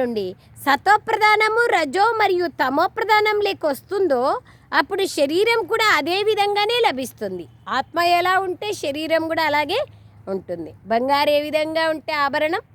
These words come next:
అలాగే తయారవుతుంది. ఇప్పుడు మీ ఆత్మ పావనమవుతూ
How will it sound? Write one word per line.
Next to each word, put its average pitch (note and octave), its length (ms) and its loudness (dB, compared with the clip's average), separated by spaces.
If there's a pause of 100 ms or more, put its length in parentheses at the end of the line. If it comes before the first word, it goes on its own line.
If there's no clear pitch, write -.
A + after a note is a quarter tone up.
(420)
అలాగే A3+ 300 -4 (100)
తయారవుతుంది. E3+ 600 -10 (480)
ఇప్పుడు B4 240 2 (100)
మీ G#4 100 6 (220)
ఆత్మ E4 280 -4 (560)
పావనమవుతూ G#4 800 2